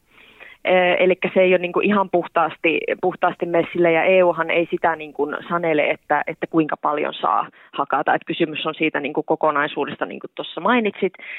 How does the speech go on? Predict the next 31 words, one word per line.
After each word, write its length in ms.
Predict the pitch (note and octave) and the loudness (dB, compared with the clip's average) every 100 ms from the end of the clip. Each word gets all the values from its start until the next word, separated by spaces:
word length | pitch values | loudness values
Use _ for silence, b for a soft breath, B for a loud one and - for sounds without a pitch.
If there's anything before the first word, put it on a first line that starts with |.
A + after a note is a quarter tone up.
| B | B
mutta 280 | G3 F#3 G3 | -6 -4 -4
sit 140 | F3+ - | -6 -4
tietenkin 560 | - - G3 G#3+ A#3 G3+ | 0 2 0 0 -2 0
nää, 360 | G#3+ G3 F#3 - - - - D2 A2+ - C3+ | 2 2 0 -2 -10 -8 -4 -2 -2 -2 -2
et 140 | F#3+ F3+ | -2 -2
se 80 | F#3 | -2
pitää 220 | G3 E3 | 0 -2
katsoa, 460 | - A#3 - G3+ F3+ | 0 -4 0 0 0
että, 280 | - F#3 F#3 | 0 -2 0
että 200 | F#3 - | -2 -2
minkälaisiin, 720 | G3 G3 F3+ F3 E3+ E3+ E3 B B B B | -4 0 2 2 0 -6 -6 B B B B
minkälaisiin 640 | G#3+ A#3 A3 G3 F#3 F#3 F3+ | 0 2 2 2 0 -4 -6
niinku 220 | E3+ - - | -8 -10 0
tuloksiin 520 | G#3 G3+ - E3+ - | 2 2 2 -4 0
päästään 640 | F3 F3 - - D3+ D3 D3 - | 2 2 0 0 2 0 -2 -4
tällä 240 | D#3+ E3 | -2 0
nielu- 380 | F3 A#3+ G#3+ - | 2 4 4 4
ja, 260 | E3+ D#3 - F#2+ | 2 2 0 -4
ja 240 | B2+ E3+ - - | 0 2 0 -6
niinku 260 | D3+ - A2 | -16 -10 -4
hakkuupolitiikalla, 1000 | G#3+ - G#3+ G3 F#3 F3 F3 F3 F3 E3+ | -4 0 -2 2 0 2 0 0 0 0
ja 120 | E3+ | -2
sit 120 | F3 - | -6 -2
se, 160 | E3+ D#3+ | 2 2
että, 300 | - E3+ D#3+ | 0 -2 -2
että, 400 | D#3+ - D#3 - _ B B B - | -4 -4 -4 -4 _ B B B -10
et 100 | C3+ - | -10 -10
millä 480 | C#3 E3+ F3+ E3 D#3 | -10 -2 2 4 4
tavalla 320 | D#3 D3 D3 | 0 0 0
sitten 460 | E3 - E3 - F3+ _ - - | -2 0 0 0 -2 _ -16 -4
otetaan 460 | - F3+ D#3+ D3+ | 0 0 0 -2